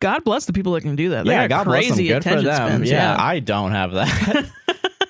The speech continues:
Speaker 2: But, like, fucking, you know, I, I mean, you know, props to them. Fucking make that, make that bank. <laughs> But
Speaker 1: Yeah, make that
Speaker 2: make
Speaker 1: shmoney,
Speaker 2: that,
Speaker 1: dude.
Speaker 2: get that, get that Prime sub. <laughs> But
Speaker 1: Fuck yeah.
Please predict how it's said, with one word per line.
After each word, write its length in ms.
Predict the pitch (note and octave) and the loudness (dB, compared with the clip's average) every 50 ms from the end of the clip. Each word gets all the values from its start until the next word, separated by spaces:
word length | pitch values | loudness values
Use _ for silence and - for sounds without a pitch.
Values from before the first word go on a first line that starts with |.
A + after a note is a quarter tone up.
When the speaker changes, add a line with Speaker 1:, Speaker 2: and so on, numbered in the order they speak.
| - F4 | -2 0
Speaker 2:
But, 180 | - D3 C#3 C#3+ | 2 2 2 2
like, 280 | D#3 D#3 D3+ D3 C#3+ | 2 0 0 -2 -4
fucking, 440 | - - F#3 F#3 - G#3 G3 G3 F#3 | -4 -2 -2 -2 0 -2 0 0 0
you 140 | F3 F#3+ G3 | 0 0 0
know, 260 | D#3+ B2+ A2+ A2+ A2 | 0 0 0 0 0
I, 200 | G#2 F#2+ B2 B2 | 0 0 0 0
I 420 | A#2 A2+ A#2 A2+ A#2 A#2+ A#2+ A#2+ B2+ | 0 0 0 0 0 0 0 0 0
mean, 180 | B2+ B2 B2 | 0 0 0
you 80 | B2+ C3 | 0 -2
know, 80 | B2 | -2
props 320 | A2+ - C#3 C3 B2+ - - | -2 -2 -2 -2 -2 -4 -4
to 80 | A2+ | -4
them. 300 | G2 A2+ A2+ G#2+ G2+ G2 | -2 0 0 0 -2 -2
Fucking 400 | - - G#2+ G2+ A2 G2+ G2 G2+ | -2 -2 -2 -2 -2 -2 -2 0
make 160 | G2+ G#2 G#2+ - | -2 -2 -2 -2
that, 240 | A#2+ A2 G2+ F2+ | -2 -2 -2 -4
make 180 | F2+ G#2 G#2+ - | -4 -6 -6 -4
that 180 | - G2+ G2 F#2+ | -4 -4 -4 -2
bank. 280 | A2 G#2 G2 F#2+ - | -2 -4 -4 -4 -6
<laughs> 40 | - | -4
But 120 | F3+ F#3 - - G3+ G3+ | -4 -2 0 -2 -2 -2
Speaker 1:
Yeah, 260 | F#3+ F#3 F#3 F3 E3+ E3 | -2 -2 -2 -2 -4 -6
make 180 | E3+ E3+ F3+ | -6 -6 -6
that 200 | G#3+ G3+ F3+ - - | -6 -4 -4 -4 -2
Speaker 2:
make 100 | - - | -2 -2
Speaker 1:
shmoney, 60 | - | 0
Speaker 2:
that, 140 | D3 B2+ A#2+ | 0 0 0
Speaker 1:
dude. 80 | D#3 D#3+ | 0 -2
Speaker 2:
get 100 | - C3 | -2 -2
that, 240 | - B2 F#2+ G#2 - | -2 -4 -4 -4 -4
get 80 | B2 | -4
that 160 | B2 B2 - - | -4 -4 -6 -8
Prime 320 | - - A#2 A#2 A2+ A2 | -6 -4 -2 -2 -2 -4
sub. 300 | - - A#2 G#2 G#2 F#2+ | -4 -4 -2 -2 -2 -4
<laughs> 80 | A#2 D3+ | -2 -2
But 340 | F#3+ - - E3 G#3 - | -2 0 0 -2 -2 -4
Speaker 1:
Fuck 460 | - - - - - - - F3+ F3 - | -6 -8 -8 -12 -14 -8 -6 -6 -4 -4
yeah. 240 | F3 E3+ E3 E3+ | -4 -2 -2 -4